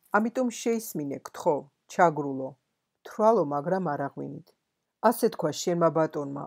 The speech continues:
უფალმა და შენმა ღმერთმა, რომელიც გამოესარჩლება თავის ხალხს. აჰა, მე გამოგართვი საწამლავ გარეული თასი ხელიდან,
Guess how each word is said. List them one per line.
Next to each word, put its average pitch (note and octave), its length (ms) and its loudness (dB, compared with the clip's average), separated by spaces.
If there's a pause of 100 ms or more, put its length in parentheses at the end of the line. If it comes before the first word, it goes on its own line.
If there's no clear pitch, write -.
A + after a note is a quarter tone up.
უფალმა F3+ 500 2
და D3 120 -6
შენმა E3 440 -2
ღმერთმა, D3 480 -10
რომელიც F#3+ 480 -2
გამოესარჩლება D#3+ 960 -4
თავის D3+ 400 -8
ხალხს. - 360 -12 (640)
აჰა, F#3 260 4
მე F#3+ 260 2
გამოგართვი F3+ 720 -2
საწამლავ D#3+ 640 -2
გარეული D3 560 -2
თასი D3+ 400 -6
ხელიდან, D#3 540 -6